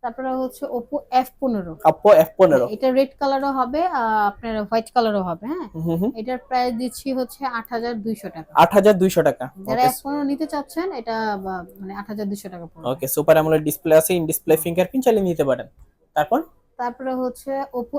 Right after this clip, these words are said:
Speaker 1: এফ সতেরো।
Speaker 2: Oppo এফ সতেরো।
Speaker 1: এটাও আট একশো আঠাশ, এটার হোয়াইট কালারও দেওয়া যাবে।
Speaker 2: হুম হুম।
Speaker 1: এটার প্রাইস দিচ্ছি আট হাজার পাঁচশো টাকা।
Speaker 2: আট হাজার পাঁচশো টাকা।
Speaker 1: হ্যাঁ।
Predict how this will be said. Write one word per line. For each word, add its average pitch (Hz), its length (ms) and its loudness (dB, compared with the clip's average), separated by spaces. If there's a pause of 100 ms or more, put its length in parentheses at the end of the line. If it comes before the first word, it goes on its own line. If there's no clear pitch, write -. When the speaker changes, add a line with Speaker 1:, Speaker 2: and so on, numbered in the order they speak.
Speaker 1:
এফ 226 160 -4
সতেরো। 160 600 -6
Speaker 2:
Oppo 190 180 4
এফ 156 180 2
সতেরো। 170 360 0
Speaker 1:
এটাও 277 180 -2
আট 254 180 2
একশো 254 240 -6
আঠাশ, 247 380 -4
এটার 233 220 -8
হোয়াইট 214 220 -6 (120)
কালারও 240 300 -2
দেওয়া 214 240 0
যাবে। 208 280 -6 (180)
Speaker 2:
হুম 170 120 -2
হুম। 220 160 -2
Speaker 1:
এটার 233 220 -8
প্রাইস 226 360 -6
দিচ্ছি 233 300 -12
আট 220 200 -6
হাজার 220 280 -12
পাঁচশো 220 280 -12
টাকা। - 260 -20
Speaker 2:
আট 160 180 6
হাজার 180 200 6
পাঁচশো 160 280 4
টাকা। 143 140 -2
Speaker 1:
হ্যাঁ। 165 100 -10